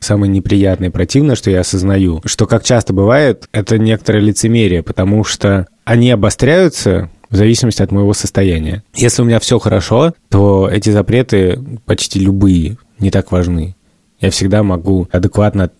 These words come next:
отреагировать на конкретную ситуацию и принять какое-то правильное решение в конкретной ситуации. А если я в плохом состоянии, я сокращаю свой родительский труд и просто говорю: «Так,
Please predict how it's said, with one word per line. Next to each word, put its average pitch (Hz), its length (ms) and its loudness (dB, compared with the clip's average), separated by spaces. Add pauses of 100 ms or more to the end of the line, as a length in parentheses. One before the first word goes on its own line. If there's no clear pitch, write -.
отреагировать 104 560 0
на 98 100 -2
конкретную 101 480 0
ситуацию 98 580 0
и - 20 0
принять 98 440 0 (160)
какое-то - 320 -2
правильное 98 440 0
решение 113 720 0 (160)
в - 80 -20
конкретной 107 440 0
ситуации. 113 580 0 (120)
А 110 120 0
если 107 360 2
я 101 440 0
в - 60 -18
плохом 151 320 0
состоянии, 101 420 0
я 104 140 2
сокращаю 113 600 0
свой 95 440 -2
родительский 104 600 -4
труд - 420 0 (140)
и - 80 2
просто 123 360 2
говорю: 104 340 2
«Так, - 280 -2